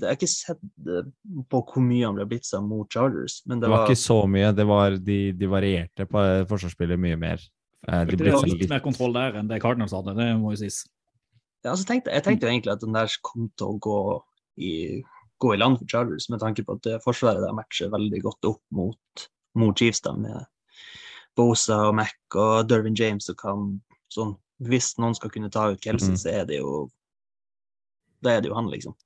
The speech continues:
Speaker 2: Og det
Speaker 3: Mm.
Speaker 2: gjorde de for så vidt også. De tok ut Kelsey
Speaker 1: Ja.
Speaker 2: ganske godt, men så f-, han finner liksom noen,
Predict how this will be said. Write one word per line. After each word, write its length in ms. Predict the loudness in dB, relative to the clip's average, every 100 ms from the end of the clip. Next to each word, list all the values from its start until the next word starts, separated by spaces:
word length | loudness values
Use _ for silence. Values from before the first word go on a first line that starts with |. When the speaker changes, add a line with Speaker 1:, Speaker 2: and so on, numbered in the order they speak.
| -6
Speaker 2:
Og 60 | 2
det 120 | 8
Speaker 3:
Mm. 100 | 8
Speaker 2:
gjorde 220 | 8 4
de 160 | 4 2
for 120 | 2
så 180 | 2 2
vidt 140 | 4 2
også. 200 | 0 -2 _ _ -6
De 100 | -2
tok 260 | 2 2 4
ut 120 | 4
Kelsey 380 | 6 4 2 2
Speaker 1:
Ja. 80 | 2
Speaker 2:
ganske 180 | 2 2
godt, 380 | 4 4 0 -4
men 120 | -4
så 140 | -2 -6
f-, 100 | -4
han 140 | -2 -2
finner 360 | 0 2 4
liksom 260 | 2 0 2
noen, 420 | 4 4 2 -2